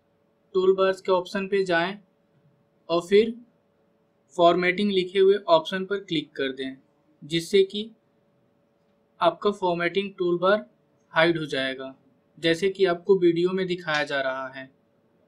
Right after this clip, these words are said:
फिर से view पर जाएं, टूल बार्स पे आ जाएं, उसके बाद standard टूल बार पे click कर दें या standard पे click कर दें, जिससे कि आपका standard टूल बार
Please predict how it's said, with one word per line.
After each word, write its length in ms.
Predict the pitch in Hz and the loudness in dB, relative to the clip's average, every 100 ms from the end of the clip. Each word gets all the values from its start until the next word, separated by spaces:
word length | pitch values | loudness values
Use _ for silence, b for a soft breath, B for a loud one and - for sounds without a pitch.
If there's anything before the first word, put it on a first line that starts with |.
| _ _ _ _ | _ _ _ _
फिर 180 | - 170 | 0 2
से 160 | 165 202 | 2 2
view 200 | 185 190 | 4 4
पर 180 | 190 202 | 4 2
जाएं, 280 | 190 190 220 - _ _ _ _ _ _ - | 2 0 -4 -10 _ _ _ _ _ _ -2
टूल 220 | 185 190 | 2 4
बार्स 300 | 185 190 190 | 4 4 2
पे 200 | - 202 190 | -2 -2 -2
आ 80 | 202 _ | -4 _
जाएं, 320 | 175 180 208 226 _ _ | -4 0 0 -4 _ _
उसके 260 | 170 - 190 | -8 2 2
बाद 300 | 185 196 196 _ 175 | 4 2 0 _ -4
standard 520 | 165 170 170 185 190 | -2 -2 0 0 0
टूल 220 | 190 180 | 2 0
बार 220 | 175 180 180 | 0 -4 -4
पे 120 | 202 | -4
click 280 | 202 147 - | -4 -10 -8
कर 220 | 147 135 | -6 -6
दें 220 | 131 135 - _ _ _ _ _ | -6 -12 -16 _ _ _ _ _
या 200 | 180 190 | 0 2
standard 500 | 175 170 165 175 170 | 0 0 0 0 -2
पे 60 | 180 | -4
click 280 | 175 147 - | -4 -6 -6
कर 120 | 139 | -8
दें, 160 | 131 139 | -6 -6
जिससे 300 | 165 165 190 | -6 0 0
कि 220 | 190 214 170 | 0 -4 0
आपका 360 | 165 - 196 | 0 0 0
standard 480 | 190 - 165 180 190 | 0 -2 -2 0 0
टूल 200 | 185 175 | 0 0
बार 280 | 175 208 | 2 0